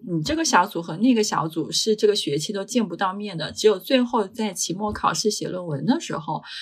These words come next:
你们不同的组才可能会参加同一场考试见到。所以当时我就是知道我可能这个学期都见不到对方的时候，我就很着急，然后我就卯着胆子在分，公布分组的前一天晚上，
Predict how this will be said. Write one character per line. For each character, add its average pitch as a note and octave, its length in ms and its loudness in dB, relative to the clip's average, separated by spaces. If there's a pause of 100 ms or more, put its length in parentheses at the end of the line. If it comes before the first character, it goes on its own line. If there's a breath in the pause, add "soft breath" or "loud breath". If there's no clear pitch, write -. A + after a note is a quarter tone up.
(120)
你 E3+ 100 4
们 E3+ 240 0
不 B3 160 4
同 F#3+ 160 -2
的 E3 140 -2
组 C#3+ 160 -6
才 - 180 0
可 E3 140 -2
能 D3+ 120 -2
会 E3 240 2 (220)
参 G3+ 240 0
加 G#3 140 6
同 E3+ 180 0
一 F#3+ 40 -2
场 F3 180 -6
考 - 180 -4
试 F3 160 -4
见 E3+ 220 -6
到。 - 200 -4 (440 loud breath)
所 A3 120 8
以 G#3+ 40 12
当 A#3+ 180 6
时 C4+ 100 2
我 F3+ 240 6
就 G3+ 160 2
是 G#3 160 -2
知 G#3 160 2
道 G#3 220 8
我 C#3+ 260 0 (440)
可 - 100 2
能 D#3+ 160 4
这 G#3+ 140 6
个 G#3+ 120 4
学 - 240 0
期 D#3 140 -4
都 G3+ 120 0
见 G#3+ 220 -2
不 F3+ 60 -14
到 F3 180 0
对 F3 160 -6
方 E3+ 220 -4
的 E3+ 80 -6
时 F3 180 -2
候， D3+ 220 -2
我 D3 100 4
就 D#3+ 120 2
很 D#3 200 -2
着 F3 220 -2
急， - 380 -6 (360 loud breath)
然 F#3 140 4
后 B3+ 80 10
我 B3 100 10
就 A#3+ 140 2
卯 F3+ 220 6
着 E3+ 120 -4
胆 C#3 300 -4
子 D#3+ 180 -2
在 F#3+ 200 -4
分， A3 320 0 (100)
公 A#3+ 240 2
布 A#3+ 180 0
分 A3+ 240 0
组 A#3 140 0
的 C3+ 140 -2
前 D#3+ 260 -4
一 F#3+ 80 -10
天 G#3 240 -6
晚 D#3+ 240 0
上， D3+ 300 -2